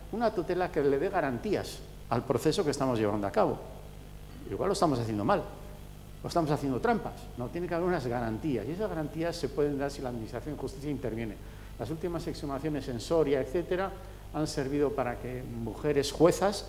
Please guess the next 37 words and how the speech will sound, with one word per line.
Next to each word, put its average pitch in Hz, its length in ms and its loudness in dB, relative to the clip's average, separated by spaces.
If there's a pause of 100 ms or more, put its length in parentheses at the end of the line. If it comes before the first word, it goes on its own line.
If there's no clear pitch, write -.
(440)
hayan 127 280 0
dicho, 123 260 0
"Me 120 120 0
declaro 131 300 4
competente", 208 640 2 (320)
y - 40 2
ha 139 60 6
dicho, 139 200 2 (160)
"Hagan 180 360 2
ustedes 127 440 0
lo 113 140 -2
que 110 80 -2
tengan 170 340 0
que - 60 0
hacer, 139 320 2 (380)
manténganme 170 840 4
informado 151 560 2
en 107 160 -2
todo 208 280 8
momento, 165 560 8 (280)
si - 260 2
hay 240 160 8
algún 190 280 4
problema 175 360 2
me 131 120 2
avisan". 107 360 0 (680)
Esta, 247 360 2
esta 233 220 0
cosa 214 300 6
de 185 140 8
que 160 140 0
si 185 140 4
hay 190 60 8
un 185 120 4
problema 165 380 4
me 135 100 0
avisan 131 460 0